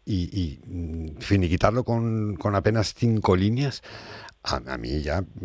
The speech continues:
bueno, es verdad, tienes razón, Cayetano, que no, de, de, de Meriton y de Lim ya no hay nada que nos sorprenda.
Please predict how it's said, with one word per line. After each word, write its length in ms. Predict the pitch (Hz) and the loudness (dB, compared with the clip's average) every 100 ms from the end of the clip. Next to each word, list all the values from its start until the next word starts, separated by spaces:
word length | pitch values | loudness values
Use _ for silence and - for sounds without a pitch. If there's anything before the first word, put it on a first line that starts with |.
| 80 | -10
bueno, 320 | 80 78 90 71 | -8 0 0 2
es 80 | 82 | 0
verdad, 300 | 85 87 71 71 - | 2 2 0 -6 0
tienes 200 | 90 87 | 2 4
razón, 400 | 82 90 76 67 | 4 2 0 -2
Cayetano, 360 | 69 69 82 | -2 0 -2
que 120 | 80 | -2
no, 180 | 76 85 85 | -4 -4 -6
de, 420 | 95 82 87 92 | -6 0 0 0
de, 240 | 90 85 80 | 0 0 0
de 300 | 98 87 87 | -2 0 2
Meriton 460 | 92 120 110 117 113 | 4 4 6 4 6
y 40 | |
de 140 | 107 104 | 4 4
Lim 480 | 127 135 104 107 | 4 2 -2 -6
ya 200 | 85 104 | -2 0
no 120 | 113 107 | 2 2
hay 80 | |
nada 200 | 104 101 | 4 4
que 80 | 90 | 4
nos 120 | 85 | 2
sorprenda. 520 | - 76 131 147 80 | 0 0 2 2 0